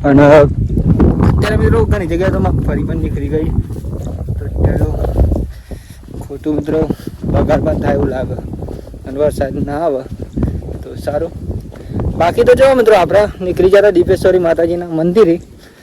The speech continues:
તો મળીએ ત્યાં જઈને મિત્રો અમે આગળ જઈને. અત્યારે તો હું એકલો જઈ રહ્યો અહીંયાથી, આગળ નહીં મેં છે, તો આપણે મળીએ ત્યાં જઈને મિત્રો. કારણ કે ત્યાં સુધી વીડિયો બનાવશું આપણે, તો આપણો બ્લોગ કંઈ એક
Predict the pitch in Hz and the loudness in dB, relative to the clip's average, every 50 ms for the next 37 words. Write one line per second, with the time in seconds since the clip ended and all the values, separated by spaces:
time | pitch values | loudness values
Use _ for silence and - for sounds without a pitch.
0 | - _ - - 143 147 147 151 160 175 202 202 196 - - 180 180 196 202 202 | -20 _ -10 -4 -2 0 0 2 2 2 2 2 2 2 0 2 2 4 4 4
1 | 196 180 165 147 - 175 170 156 156 156 - - - - - 139 131 143 147 143 | 4 2 0 -2 0 -2 0 0 -2 -4 -6 -8 -12 -10 -6 -4 -2 -2 0 0
2 | 151 175 175 - - - - - - - - - - - - - 143 - - - | -2 -2 -4 -6 -14 -18 -16 -14 -14 -14 -14 -16 -16 -12 -10 -8 -10 -4 -2 0
3 | 143 143 156 151 151 160 170 151 - 151 156 147 175 180 156 156 147 147 151 143 | 2 2 2 2 2 2 2 2 2 0 0 2 2 2 4 4 4 4 4 2
4 | 139 131 127 - 156 143 - - - - - - - - - - - - - - | 2 -2 -4 -8 -10 -12 -12 -12 -14 -16 -18 -18 -18 -18 -16 -16 -16 -14 -14 -14
5 | - 131 127 139 139 139 143 139 143 139 143 143 - - 170 165 143 135 - - | -14 -10 -8 -6 -4 -4 -4 -4 -4 -4 -4 -4 -4 -4 -4 -4 -6 -10 -14 -18
6 | - - - - - - - - - - _ _ _ - 135 135 131 127 - 143 | -20 -20 -20 -18 -16 -16 -16 -16 -18 -20 _ _ _ -16 -14 -14 -12 -8 -6 -6
7 | 139 139 - - - - - _ _ _ _ - - - - - - - - - | -6 -6 -8 -16 -20 -20 -20 _ _ _ _ -20 -20 -20 -20 -20 -20 -20 -16 -10
8 | 135 131 131 131 131 135 147 - - 147 139 139 131 131 123 123 131 123 - - | -8 -6 -4 -2 0 0 -2 0 -2 -2 -2 -2 -4 -6 -8 -8 -10 -10 -10 -10
9 | 139 131 127 - _ - - - - - - - - - - - - - - _ | -12 -12 -14 -14 _ -18 -18 -16 -14 -14 -12 -12 -12 -14 -16 -18 -18 -18 -20 _
10 | _ - - - - - - - - - - 139 135 135 - 143 143 - - 151 | _ -20 -20 -20 -20 -20 -20 -20 -18 -16 -14 -12 -10 -8 -6 -6 -6 -2 0 2
11 | 156 151 - 160 151 160 160 165 156 160 170 165 170 180 196 175 - 151 147 135 | 2 2 0 -2 -2 0 0 2 2 2 2 2 2 0 0 -2 -2 -2 -4 -4
12 | 120 135 135 - - - - - 143 135 131 147 143 139 139 147 143 147 - - | -6 -8 -12 -16 -20 -20 -14 -10 -10 -6 -4 -4 -4 -2 -2 -2 -4 -4 -6 -4
13 | - 156 151 147 - - - - - - - - - - - - - - - - | -2 -2 -2 -2 -4 -6 -10 -10 -10 -12 -12 -14 -14 -14 -16 -16 -16 -18 -16 -6
14 | - 156 151 | -4 -4 -2